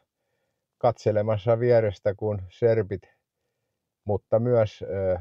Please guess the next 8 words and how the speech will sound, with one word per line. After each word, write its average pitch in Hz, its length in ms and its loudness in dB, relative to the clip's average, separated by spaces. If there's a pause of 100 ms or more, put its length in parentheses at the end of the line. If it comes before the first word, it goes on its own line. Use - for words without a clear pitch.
(140)
albaaniperäinen 104 2000 -2
väestö 101 500 -2 (320)
tappoi 110 540 0 (380)
toisiaan 92 920 0 (400)
ihan 98 280 0
urakalla. 78 800 -2 (600)
Y 107 200 -10
K - 100 -16